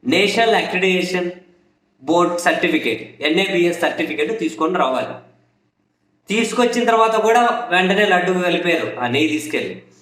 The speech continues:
తర్వాత ఏం చేస్తారంటే టీటీడీ ఆ ట్యాంకులో నుంచి మూ-, మూడు చోట్ల మూడు శాంపుల్స్ తీసుకుంటారు ఆ ట్యాంకులో నుండి.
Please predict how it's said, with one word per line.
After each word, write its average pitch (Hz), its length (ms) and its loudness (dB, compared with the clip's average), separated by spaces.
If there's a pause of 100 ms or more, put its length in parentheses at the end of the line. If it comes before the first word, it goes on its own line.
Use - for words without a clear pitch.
(440)
తర్వాత 214 380 4
ఏం 208 180 2
చేస్తారంటే 190 440 0
టీటీడీ 185 460 0 (640)
ఆ 175 480 4
ట్యాంకులో 190 440 2
నుంచి 202 280 0 (580)
మూ-, 185 280 4
మూడు 196 180 4
చోట్ల 185 320 0 (1300)
మూడు 240 340 6
శాంపుల్స్ 202 480 2
తీసుకుంటారు 180 420 0
ఆ 113 40 0
ట్యాంకులో 143 440 2
నుండి. 95 220 -4